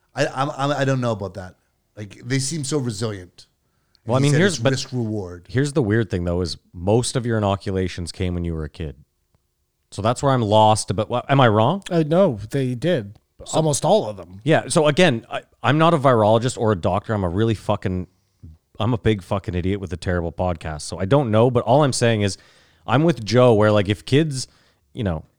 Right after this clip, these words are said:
Speaker 2: listen, most of us have, like, a ninety-eight percent chance, of, ninety-nine percent chance of surviving this. So if kids do too, I, I, I'll, I'll say this though.
Speaker 1: Kids have a
Speaker 2: Joe,
Speaker 1: way better chance than we do.
Speaker 2: Joe does this weird thing where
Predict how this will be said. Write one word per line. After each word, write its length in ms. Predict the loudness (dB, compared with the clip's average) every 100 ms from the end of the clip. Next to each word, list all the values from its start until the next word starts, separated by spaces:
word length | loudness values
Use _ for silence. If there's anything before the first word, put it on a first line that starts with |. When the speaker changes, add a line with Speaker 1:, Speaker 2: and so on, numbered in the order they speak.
| _ -6
Speaker 2:
listen, 240 | -6 -2
most 260 | 0 0 0
of 80 | -2
us 120 | 0
have, 160 | 0
like, 120 | 0 -2
a 60 |
ninety-eight 420 | 0 0 0 0 -2
percent 300 | -6 -6 -6
chance, 240 | -6 -6
of, 200 | -8 -10
ninety-nine 480 | -6 -4 -2 -2 -4
percent 260 | -6 -6 -6
chance 220 | -6 -6
of 60 | -8
surviving 380 | -6 -4 -4 -4
this. 120 | -6
So 80 | -8
if 80 |
kids 240 | -2 -4 -2
do 140 | -6
too, 300 | -4 -2 -2
I, 100 | -2 -6 -8
I, 60 | -20 _ _ _ _ _ _ _ -2
I'll, 260 | -2 -2 0
I'll 100 | 0
say 180 | 2
this 220 | 2 2 0
though. 240 | -4 -4 -10 _ _ -2
Speaker 1:
Kids 160 | 4 4
have 40 |
a 20 |
Speaker 2:
Joe, 40 | 4
Speaker 1:
way 240 | 0 -2
better 180 | -2 -4
chance 220 | -4 -8 -8
than 100 | -8
we 140 | -8
do. 140 | -8 -14 _ _ -2
Speaker 2:
Joe 180 | 0
does 220 | 2 0 -2
this 180 | -6
weird 320 | 0 2 0 -2
thing 400 | -2 0 0 0
where 540 | 0 0 0 -2 -6